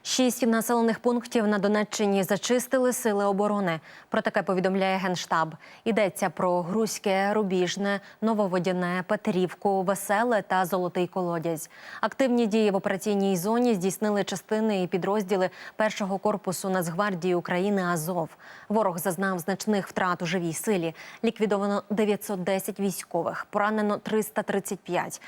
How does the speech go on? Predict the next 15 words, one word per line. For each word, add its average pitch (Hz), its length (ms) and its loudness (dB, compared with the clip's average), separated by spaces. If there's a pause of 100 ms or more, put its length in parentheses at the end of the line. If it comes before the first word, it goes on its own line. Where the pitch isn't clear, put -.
(180)
Крім 220 300 2
того, 180 280 0
взято 180 380 0
в 156 40 -2
полон 190 340 0 (200)
тридцять 208 440 0
сім 175 260 -2
окупантів. 160 600 -6 (960)
Позбулися 262 460 2
росіяни 247 460 4
і 226 40 2
частини 226 440 0
техніки 214 500 0
та 202 120 2
озброєння. 185 720 0